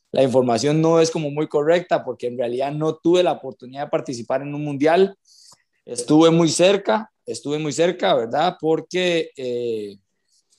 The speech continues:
también es una historia que muchos no saben y, y voy a contárselas por acá. En su momento que yo jugaba futsal, a los dieciocho, diecisiete años, eh, antes de una final nacional, por cierto, habíamos jugado el primer partido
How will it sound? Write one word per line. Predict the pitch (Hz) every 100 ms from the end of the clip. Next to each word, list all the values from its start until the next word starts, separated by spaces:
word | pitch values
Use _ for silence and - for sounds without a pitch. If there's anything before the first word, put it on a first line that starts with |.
| _
también | 120 123 135
es | 139
una | 151
historia | 143 151 151 147
que | 131
muchos | 135 131
no | 139
saben | 127 139 156 139
y, | 117 104 - 107
y |
voy | 107 127
a | 131
contárselas | 123 117 123 127 135 -
por | 101
acá. | 98 127 156 180 - -
En | 120
su | 113
momento | 120 120 135 139
que | 139
yo | 143
jugaba | 143 147 143
futsal, | 151 - 156 175 180 - _ _ _ _ _
a | -
los | 113 110 104
dieciocho, | 120 110 - 107 107 127 143 - 160 143
diecisiete | 123 113 110 143 147 160
años, | 160 175 180 - _ _ _ _ _ _ _ _ _
eh, | 120 117 113 107 -
antes | 123 117 127
de | 123
una | 139 151
final | 151 147 151
nacional, | 139 127 127 151 156
por | 113
cierto, | 110 143 127 123
habíamos | 107 123 135
jugado | 123 127 135
el |
primer | 131 123 120
partido | 120 120 156 165 160